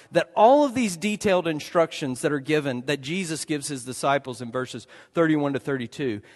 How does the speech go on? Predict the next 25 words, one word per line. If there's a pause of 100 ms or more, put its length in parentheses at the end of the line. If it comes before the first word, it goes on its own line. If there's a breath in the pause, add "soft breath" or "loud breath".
(120 loud breath)
they
point
to
the
fact
that
Jesus
has
already
made (220 loud breath)
these
arrangements
for
this
colt, (120)
uh,
with
the
owner. (420 loud breath)
L-, (200)
look,
verse
one
told
us